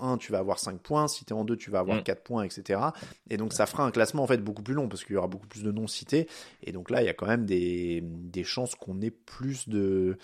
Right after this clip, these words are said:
Speaker 1: euh, de, de défenseurs cités. Ça fera des, comment dire,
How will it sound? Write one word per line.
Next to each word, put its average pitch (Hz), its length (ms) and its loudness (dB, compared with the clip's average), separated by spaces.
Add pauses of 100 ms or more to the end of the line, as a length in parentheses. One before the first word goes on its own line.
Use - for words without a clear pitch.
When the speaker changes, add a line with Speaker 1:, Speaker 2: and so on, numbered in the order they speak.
(420)
Speaker 1:
euh, 92 320 2
de, 98 300 0
de 101 140 0
défenseurs 127 440 4
cités. 175 240 8
Ça 165 140 6
fera 156 120 6
des, 123 400 6 (280)
comment 117 240 0
dire, 117 180 2